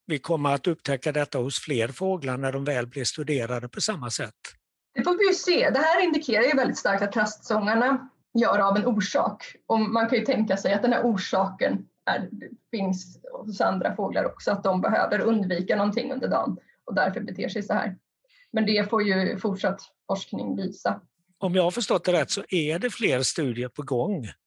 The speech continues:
Speaker 1: Vågar du säga någonting om det, om vad de indikerar, eller?
Speaker 2: Det är fler studier på gång. Eh, och det jag kan säga är att vi generellt, när vi börjar titta på flyghöjder hos fåglar, hos individuella fåglar under hela flytten, är att de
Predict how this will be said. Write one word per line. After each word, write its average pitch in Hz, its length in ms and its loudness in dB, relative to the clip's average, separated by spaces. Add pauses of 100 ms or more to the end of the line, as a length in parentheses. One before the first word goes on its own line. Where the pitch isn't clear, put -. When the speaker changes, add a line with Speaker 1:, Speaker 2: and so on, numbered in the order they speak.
(420)
Speaker 1:
Vågar 160 240 2
du 156 60 -2
säga 156 300 2
någonting 175 840 0
om 139 180 0
det, 123 220 0
om 135 220 -4
vad 147 200 0
de 143 200 -2
indikerar, 131 840 0
eller? 131 320 -2 (1080)
Speaker 2:
Det 285 160 4
är 269 200 4 (400)
fler 226 220 4
studier 190 380 0
på 190 100 -4
gång. 196 400 0 (340)
Eh, 185 300 2
och 190 60 0
det 190 60 2
jag 190 80 2
kan 214 160 2
säga 214 480 4
är 190 120 4
att - 220 -4
vi 214 200 0
generellt, 262 540 4
när 247 100 4
vi 233 60 4
börjar 208 180 2
titta 220 320 0
på 269 100 2
flyghöjder 202 600 2
hos - 160 -4
fåglar, 190 340 0
hos 202 140 0
individuella 220 840 2 (120)
fåglar - 500 -2
under - 420 -4 (260)
hela 196 260 0
flytten, 190 320 -6
är 190 220 0
att 190 80 -2
de 226 240 2